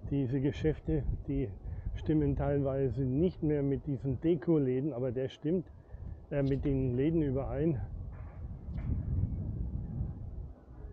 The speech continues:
So, und jetzt möchte ich mich dann auch verabschieden mit der Realität für heute und sagen vielen Dank fürs Dabeisein.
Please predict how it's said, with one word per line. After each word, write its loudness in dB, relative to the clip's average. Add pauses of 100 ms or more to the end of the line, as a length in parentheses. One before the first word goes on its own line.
(1500)
So, 10
und 8
jetzt 6
möchte 4
ich 4
mich 4
dann 2
auch 2
verabschieden 2
mit 6
der 6
Realität 4 (640)
für 0
heute 2 (920)
und -2
sagen 2
vielen 0
Dank 0
fürs -2
Dabeisein. 2